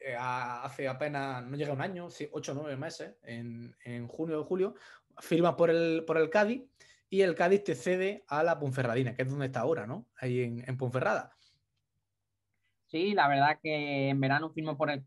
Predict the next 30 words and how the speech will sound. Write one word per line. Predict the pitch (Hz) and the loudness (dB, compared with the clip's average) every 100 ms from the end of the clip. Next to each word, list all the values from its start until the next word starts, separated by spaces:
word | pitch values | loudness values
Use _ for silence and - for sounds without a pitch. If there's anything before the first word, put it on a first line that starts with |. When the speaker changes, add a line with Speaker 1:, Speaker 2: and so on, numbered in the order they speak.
| _ _ _ - | _ _ _ 0
Speaker 2:
Cádiz | 151 190 226 | 2 2 0
durante | 160 143 135 | -2 0 -2
tres | 147 - | -4 -2
años. | 160 196 220 | -2 0 -4
Al | 131 | -4
final | 139 151 | 0 0
el | 151 | 2
Cádiz | 147 156 160 | 4 6 4
asciende | 147 156 156 | 0 0 0
a | - | 0
primera | 156 170 185 208 | -2 -2 0 2
y | 165 135 | 2 2
el | 123 | 0
club | - 147 | -2 -2
me | 147 | -2
dice | 151 160 151 | -2 -2 0
que | 127 127 | 2 2
no | 127 | 4
iba | 127 | 2
a | 123 | 2
tener | 127 | 2
muchos | 131 135 139 | 2 2 4
minutos, | 135 170 185 185 180 | 4 2 2 0 2
que | 139 | 2
era | 135 | 4
mejor | 131 135 127 | 2 0 -4
que | 135 | -2
saliera | 131 131 131 131 131 127 127 | 0 4 6 6 6 4 2
una | 135 135 135 | 0 0 0
cesión. | 135 165 196 214 | -2 2 2 2